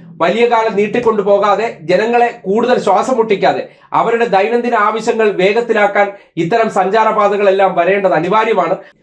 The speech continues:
അത് ചെയ്യാൻ വേണ്ടി ഇച്ഛാശക്തിയോടുകൂടി മുന്നോട്ട് പോവുകയും, ഇത്രയും കോടി രൂപ, അതായത് മൂന്ന് ഏക്കറിന്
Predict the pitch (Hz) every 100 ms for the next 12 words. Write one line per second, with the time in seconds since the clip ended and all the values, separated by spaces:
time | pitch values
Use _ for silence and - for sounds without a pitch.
0 | - 175 233 226 247 277 247 190 160 180
1 | 175 247 240 - 233 214 214 202 185 190
2 | 214 196 202 190 214 240 - - - 180
3 | - 277 285 277 226 233 262 220 233 190
4 | - - - 180 202 214 - - - 185
5 | 285 294 277 277 262